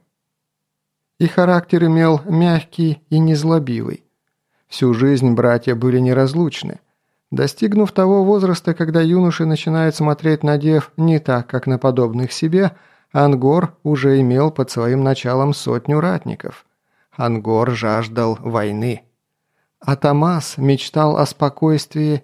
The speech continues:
и мире. Время шло.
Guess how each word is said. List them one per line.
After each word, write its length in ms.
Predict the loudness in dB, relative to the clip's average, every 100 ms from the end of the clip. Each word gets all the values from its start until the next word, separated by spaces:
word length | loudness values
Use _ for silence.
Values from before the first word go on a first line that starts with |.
| -4
и 100 | -2
мире. 440 | 0 -2 -4 -8 -18 _ _ _ _ _ _ _ _ -10
Время 460 | -6 -2 0 0 -2
шло. 400 | -2 -4 -4